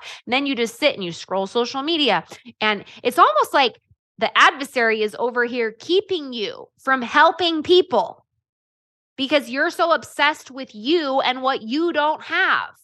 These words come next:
Instead of looking at that number and realizing that it just means nothing about you. It means that there are people over here that need you to get over yourself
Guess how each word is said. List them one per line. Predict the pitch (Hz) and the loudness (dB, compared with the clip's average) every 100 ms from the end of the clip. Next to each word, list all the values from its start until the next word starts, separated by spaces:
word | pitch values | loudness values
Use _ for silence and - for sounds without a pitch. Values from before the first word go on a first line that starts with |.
| _ _ _ _ _ _ _ - | _ _ _ _ _ _ _ -10
Instead | 285 277 339 359 | -10 -8 -2 0
of | 339 | 0
looking | 269 330 339 330 | -2 -6 -6 -6
at | 311 311 | -4 -2
that | 339 277 - | 2 2 0
number | 254 349 359 247 190 220 349 427 _ _ _ _ _ _ - | 0 0 0 -2 0 0 -2 -6 _ _ _ _ _ _ -8
and | 269 262 240 | -6 -6 0
realizing | 403 466 277 226 220 220 220 285 381 392 _ _ _ _ | 2 4 4 2 -2 -6 -6 -8 -10 -12 _ _ _ _
that | - 277 - | 2 2 4
it | 311 233 | -2 -2
just | 302 359 427 - - _ | 4 4 4 -6 -20 _
means | 233 339 403 269 320 381 - - _ - | -6 -2 0 -2 -4 -6 -10 -20 _ -10
nothing | 262 381 - 381 | 2 2 2 -2
about | 277 226 190 | 2 2 2
you. | 185 156 127 - _ _ | -4 -8 -8 -12 _ _
It | 269 330 | 2 2
means | 254 294 453 381 381 359 | 0 2 4 4 2 0
that | 370 | 0
there | 339 339 | 4 4
are | |
people | 339 392 339 | 6 2 4
over | 339 302 262 | 2 4 2
here | - 415 311 254 294 - - | 4 4 6 4 2 -2 -6
that | 262 | -4
need | 277 294 233 | -4 -6 -2
you | 330 427 403 440 440 | 0 0 0 -2 -6
to | |
get | 262 285 | -6 0
over | 302 440 415 | 0 2 0
yourself | 320 262 - 220 247 | -2 -8 0 2 2